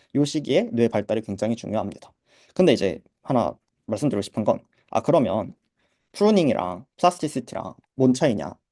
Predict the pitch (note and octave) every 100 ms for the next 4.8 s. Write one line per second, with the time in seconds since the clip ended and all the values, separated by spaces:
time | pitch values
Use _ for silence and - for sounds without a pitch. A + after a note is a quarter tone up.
0 | _ _ _ - C#3+ C3+ F3 F3 - A#2+
1 | G#2 G#2 - D3+ A2+ F#2+ G2+ A#2 F#2+ -
2 | A2 G2+ G#2 A2+ D3 C#3+ - F2 G#2 -
3 | _ _ _ _ _ - F#3+ F3+ G2+ -
4 | G#2 G#2 G2 - G#3 E3+ D3+ D4+